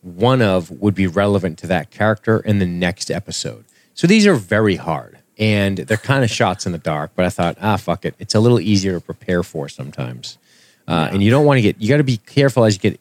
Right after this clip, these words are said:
Speaker 1: into these major through lines at the end of these episodes, as you get to the end of the season.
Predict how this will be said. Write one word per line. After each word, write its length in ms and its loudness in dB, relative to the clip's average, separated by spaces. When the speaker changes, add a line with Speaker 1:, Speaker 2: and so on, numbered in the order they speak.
Speaker 1:
into 260 0
these 240 0
major 320 -2
through 240 4
lines 400 4
at 80 -20
the 120 -6
end 220 -2
of 60 -6
these 200 -4
episodes, 640 2
as 100 -6
you 60 -14
get 120 -4
to 80 -20
the 140 -8
end 160 -10
of 60 -20
the 60 -16
season. 640 0